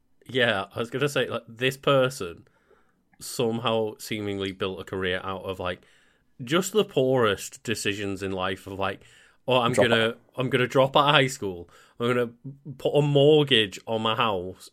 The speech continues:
Speaker 1: just to, like, benefit this, like, first project of mine." It's like, these are terrible ideas, but it does always make for fun stories when it does work out for a certain
Speaker 2: It
Speaker 1: person.
Speaker 2: does.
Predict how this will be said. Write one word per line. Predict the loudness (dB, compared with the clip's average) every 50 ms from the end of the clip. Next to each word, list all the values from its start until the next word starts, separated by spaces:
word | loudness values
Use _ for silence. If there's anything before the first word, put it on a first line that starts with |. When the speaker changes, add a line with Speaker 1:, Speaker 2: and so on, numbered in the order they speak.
| -16 -6
Speaker 1:
just | -4 -4 -4 -2 -2
to, | 0
like, | 2 2 2 2 0 -4 _ _ _ _ _ _ _ _ _ _ _ _ -20
benefit | -4 2 4 4 4 4 2 2 2 2 2 2 -2 -8 -18 -20
this, | -14 -6 -4 -4 -4 -4 -8 -12
like, | -8 -2 0 0 0 -2
first | -4 -2 0 2 2 0 0 0
project | 0 0 0 2 0 -2 -2 -2
of | -4 -4
mine." | -6 -8 -8 -10 -18 _ _
It's | -2
like, | 0 0 0 -2
these | -4 0 2
are | 2 2
terrible | 0 4 6 8 8 10 8 6 6 4 6
ideas, | 6 6 6 4 2 0 0 0 -2 -4 -8 -12 -14 -18 -20 _ _ _ _ -20 -20 -14 -2
but | 2 6 8 8 8 8 6 4 0 -6 _ _ _ -2
it | -2 0 0
does | 0 -2 -2 -2
always | -2 -2 -2 -2 0
make | 0 -2 -2 -2
for | -6 -14
fun | -14 -8 -4 -4 -4 -4 -4
stories | -8 -6 -6 -4 -4 -4 -6 -6
when | -6 -6 -6
it | -6 -8 -8
does | -8 -8 -8 -10 -8
work | -6 -6 -6 -6 -6
out | -6 -6 -8 -8
for | -10 -10
a | -10
certain | -8 -6 -4 -2 -2
Speaker 2:
It | -2
Speaker 1:
person. | 2 6 6 6
Speaker 2:
does. | 6 6 2 -4 -10